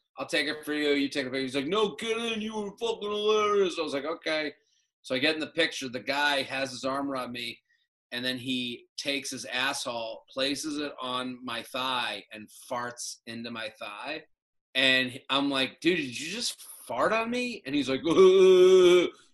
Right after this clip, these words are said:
you know, like, your joke." I don't even tell a fart joke. I didn't know what to do. And then we were just sitting in this fart. And I was sitting there, I was like, "That's as bad as it gets for me as a guy." <laughs> Like, like, I, I,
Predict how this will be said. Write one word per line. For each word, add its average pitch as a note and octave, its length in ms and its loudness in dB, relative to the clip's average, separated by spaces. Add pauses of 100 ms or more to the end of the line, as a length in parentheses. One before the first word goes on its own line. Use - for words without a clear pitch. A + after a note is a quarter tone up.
(140)
you F3+ 120 4
know, G#3 220 8
like, G3 200 4
your F#3+ 100 -2
joke." G#3+ 540 4 (140)
I G#3+ 140 4
don't C#4 140 2
even F3+ 140 -4
tell G#3+ 260 0
a F#3+ 40 -2
fart C#3+ 320 -4
joke. B2 300 -6 (440)
I E3+ 100 4
didn't C4 140 4
know A#3+ 140 4
what G3 240 0
to F3 80 -2
do. G3 580 -4 (380)
And F3+ 200 0
then G3 180 0
we G3+ 120 -2
were G3+ 80 4
just G3 380 0
sitting G#3 280 0
in G3+ 100 -4
this G3 180 -2
fart. A3 500 2 (560)
And F#3+ 120 -2
I - 20 4
was F#3+ 120 4
sitting A#3+ 180 4
there, A#3 100 4
I - 20 4
was G3 120 4
like, - 240 0 (500)
"That's B3 240 4
as A3+ 120 2
bad E3 280 4
as C#3 80 -2
it D3 80 -2
gets C3+ 260 0
for A#2 240 -8
me A#2+ 440 -2
as A#2 160 -6
a G#2 60 -8
guy." F#2+ 120 -10 (440)
<laughs> E3 120 -10
Like, G3 400 6 (240)
like, D#3+ 320 4
I, D3 320 2
I, C#3+ 340 0